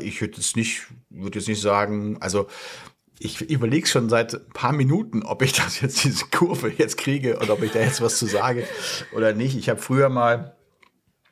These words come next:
äh, in dem, in so einem ähnlichen Bereich, ähm, ähm, war ich in meiner, ähm, Angestelltenzeit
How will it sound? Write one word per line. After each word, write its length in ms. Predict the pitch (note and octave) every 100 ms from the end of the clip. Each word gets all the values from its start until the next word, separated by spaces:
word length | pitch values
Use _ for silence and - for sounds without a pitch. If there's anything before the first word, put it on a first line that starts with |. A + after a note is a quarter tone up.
| - -
äh, 280 | G2+ G#2
in 100 | G2+
dem, 380 | G#2+ G#2 G#2+ G#2 -
in 180 | G2+ G2+
so 80 |
einem 100 | G#2 -
ähnlichen 440 | A#2 D3 B2+ A2+
Bereich, 640 | G#2 G2 G#2 A#2 B2+ - -
ähm, 720 | G2+ G#2 G#2 G2+ G2+ G2+ G#2 - - - - - -
ähm, 640 | - - G2 G2+ G2 G2 F#2
war 300 | G#2 G#2 G2+
ich 420 | G2 - - -
in 160 | G2
meiner, 560 | G2 F#2+ G2 F#2+ F#2 F#2
ähm, 1040 | F#2+ F2+ F2+ F2+ F2+ F2+ F2+ F2+ F2+ F#2 F2 - - - - -
Angestelltenzeit 2000 | B2 D3+ C#3 - F#2 F2 - E2+ F2 - - - - F2 F2 G2+ - - -